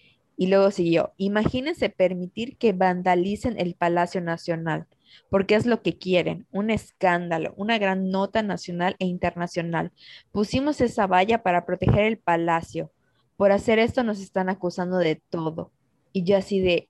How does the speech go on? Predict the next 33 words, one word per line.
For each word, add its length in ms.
"Güey, 480
o 120
sea, 200
primero 320
me 60
estás 180
diciendo 340
que 240
es 160
más 140
importante 440
tu 220
pinche 280
Palacio 360
Nacional", 520
que 120
yo 100
he 60
ido, 360
eh, 160
yo 120
he 140
tenido 240
la 80
fortuna 420
de 140
ir 260
y 80
está 240
precioso 460
el 100
pinche 260
palacio, 400